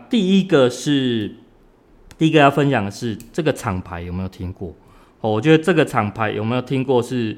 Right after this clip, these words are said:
影响一个人，一个外行人最直觉的东西。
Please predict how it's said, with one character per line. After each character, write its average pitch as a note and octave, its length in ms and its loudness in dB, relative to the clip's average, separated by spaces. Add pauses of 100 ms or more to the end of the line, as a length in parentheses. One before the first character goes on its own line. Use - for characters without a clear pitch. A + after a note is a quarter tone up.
(120)
影 A#2 180 -4
响 A2+ 300 -4
一 A#2+ 80 -12 (100)
个 A2 180 -4
人， F2+ 300 -10
一 A#2+ 100 -12
个 A2 280 -6
外 C3+ 240 0
行 A2+ 180 0
人 F#2 160 -4
最 A2+ 160 -4
直 G2+ 240 -8
觉 F2+ 220 -10
的 F2 80 -12
东 F#2+ 240 -12
西。 F2+ 260 -16